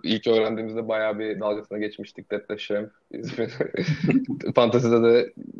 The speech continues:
takım ismi olarak kullanmışlığım da var. Onun dışında bilmiyorum. Düşün-, Allen Iverson bana çok havalı geliyordu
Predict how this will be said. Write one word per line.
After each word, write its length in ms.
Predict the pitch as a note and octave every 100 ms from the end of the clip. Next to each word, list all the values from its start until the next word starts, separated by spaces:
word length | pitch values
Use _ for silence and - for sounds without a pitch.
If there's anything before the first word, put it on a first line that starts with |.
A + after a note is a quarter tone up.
| -
takım 220 | A#2+ G#2+
ismi 200 | A2 -
olarak 240 | A2+ A2+ A2
kullanmışlığım 720 | A2+ A2+ A2 G#2+ - A2 A2+
da 100 | G2
var. 160 | A2 - _ _ _ _ _ _ -
Onun 260 | A2+ C#3
dışında 520 | D3 - D#3 E3 F3
bilmiyorum. 560 | D#3+ E3+ G3 C#3+ G2 E2 - F#2+
Düşün-, 340 | - G2+ G#2 -
Allen 340 | A#2 D3 D#3+
Iverson 320 | E3 E3 D#3
bana 120 | D3+
çok 160 | D3 C3
havalı 260 | B2+ B2 G#2
geliyordu 480 | G2 G2 G2 B2